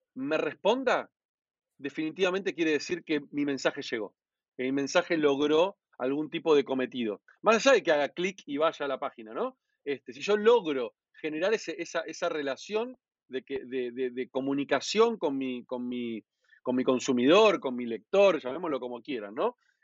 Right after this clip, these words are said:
Em, eh, creo que lograste el mayor objetivo del email marketing. Em, ¿y cómo lográs eso? Eh, ahí está la pregunta. Eh, no cayendo en la, en, en, en,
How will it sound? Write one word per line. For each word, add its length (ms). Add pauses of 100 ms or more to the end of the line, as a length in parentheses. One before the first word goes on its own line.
(100)
Em, 580 (360)
eh, 220
creo 220
que 100
lograste 720
el 100
mayor 340
objetivo 440
del 120
email 220
marketing. 460 (360)
Em, 680 (520)
¿y 180 (180)
cómo 220
lográs 380
eso? 460
Eh, 140 (180)
ahí 100
está 160
la 100
pregunta. 540 (360)
Eh, 260 (840)
no 260
cayendo 520
en 120
la, 140
en, 300
en, 380
en, 440